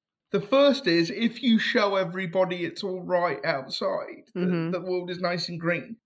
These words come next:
Speaker 1: people are gonna wanna leave the silo.
Speaker 2: Right.
Speaker 1: And from what we see at the end of the episode, it looks like that would kill people eventually. He
Speaker 2: Right.
Speaker 1: never wouldn't kill people straight away.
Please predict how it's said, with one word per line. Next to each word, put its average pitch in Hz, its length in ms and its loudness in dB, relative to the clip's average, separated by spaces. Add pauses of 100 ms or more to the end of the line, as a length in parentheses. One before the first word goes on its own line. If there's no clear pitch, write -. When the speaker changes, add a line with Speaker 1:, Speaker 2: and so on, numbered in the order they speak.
(380)
Speaker 1:
people 196 320 2
are 190 60 4
gonna 180 220 2
wanna 175 220 2
leave 170 280 0
the 165 60 -2
silo. 165 800 2 (100)
Speaker 2:
Right. 165 380 0
Speaker 1:
And 175 320 2 (240)
from 208 220 4
what 226 200 4
we 220 80 0
see 214 280 0
at 170 80 -4
the 196 120 0
end 196 140 2
of 175 80 0
the 180 140 2
episode, 185 380 0
it 175 40 2
looks 190 320 -2
like - 160 -2
that 185 180 0
would 170 140 -10
kill 170 280 -2
people 165 520 -6
eventually. 160 760 -6
He 175 60 -4
Speaker 2:
Right. 143 300 2
Speaker 1:
never 170 140 -8
wouldn't 170 260 -12
kill - 220 -10
people - 340 -18
straight - 380 -8
away. - 480 -12